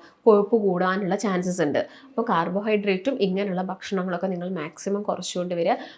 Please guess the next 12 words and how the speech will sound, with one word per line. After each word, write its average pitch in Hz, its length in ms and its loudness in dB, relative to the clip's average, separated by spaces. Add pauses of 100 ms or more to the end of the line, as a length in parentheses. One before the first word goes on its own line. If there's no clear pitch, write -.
(120)
മൈദ 185 320 6
കൊണ്ട് 190 220 2
ഉണ്ടാക്കുന്ന, 165 380 -2 (120)
അതുപോലെ 180 300 -4
തന്നെ 190 140 0
ഇപ്പോൾ 202 160 4
ഗ്ലൈസീമിക് 196 600 2
ഇൻഡെക്സ് 175 400 -2
കൂടുതലായിട്ടുള്ള 180 600 2 (100)
ഏത് 226 180 6
ഭക്ഷണം 190 300 -2
എടുത്താലും 170 380 -2